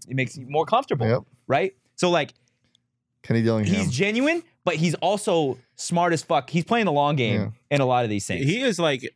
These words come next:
Speaker 3: he's, like, and getting back to what you're talking about, and him not necessarily getting the credit that he probably deserves. Like, he is like a politician. He's like a, a, a politician where you look at him and he's like, "That's the one that actually cares."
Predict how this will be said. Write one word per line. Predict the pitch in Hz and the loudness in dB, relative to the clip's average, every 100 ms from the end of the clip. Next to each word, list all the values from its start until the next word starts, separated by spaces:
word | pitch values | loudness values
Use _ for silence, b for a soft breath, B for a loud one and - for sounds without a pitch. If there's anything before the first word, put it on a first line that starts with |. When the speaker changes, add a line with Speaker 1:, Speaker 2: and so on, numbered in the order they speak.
| _ | _
Speaker 3:
he's, | - 160 196 | -2 -2 0
like, | 170 98 | 0 2
and | 139 147 131 | 2 2 0
getting | 113 170 160 | -2 -4 0
back | 139 - | -2 0
to | |
what | 151 | 0
you're | 110 | 2
talking | 123 131 | 0 2
about, | 113 - | 0 0
and | 110 110 | -4 -2
him | 113 110 | 0 2
not | 107 | 0
necessarily | 104 - 101 | -2 -2 0
getting | 101 90 | 0 -4
the | - | -8
credit | - - 101 92 | -4 0 2 0
that | 85 | -4
he | |
probably | 85 95 87 90 | -4 -2 -2 -4
deserves. | 82 - 92 82 - - _ _ _ | -10 -6 -4 -4 -8 -20 _ _ _
Like, | - 95 92 | -2 -2 0
he | 104 127 180 | 0 2 2
is | 170 123 | 2 2
like | 131 | 2
a | 127 | 0
politician. | - 123 123 - 127 - | 0 2 2 2 0 0
He's | 117 127 | 0 2
like | 139 | 2
a, | - 113 113 | 0 0 0
a, | 110 107 101 - - 107 | 0 -2 -6 -8 -2 -2
a | |
politician | - 143 147 - 135 127 | 0 2 2 0 -2 -2
where | 113 | -4
you | 101 | -2
look | 117 120 | -2 0
at | 120 | -2
him | 110 | -2
and | |
he's | 98 | -4
like, | 95 87 | -6 -4
"That's | 135 196 175 - | 0 2 0 0
the | |
one | 147 127 | 2 4
that | 104 | 2
actually | 101 104 - | 0 -2 -6
cares." | 95 113 82 58 - | -4 -2 -4 -6 -14